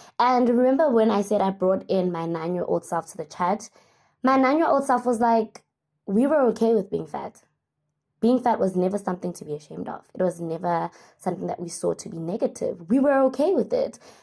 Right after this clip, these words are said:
But society made us feel bad about it. But us,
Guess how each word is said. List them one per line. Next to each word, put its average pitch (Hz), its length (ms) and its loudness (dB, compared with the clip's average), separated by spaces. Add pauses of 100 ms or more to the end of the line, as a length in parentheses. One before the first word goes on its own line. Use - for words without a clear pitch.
(120)
But 226 120 2
society 233 1120 0
made 175 280 0
us 170 140 -4
feel 165 180 -2
bad 156 280 0
about 147 260 -6
it. - 220 -8 (160)
But - 200 0
us, - 520 0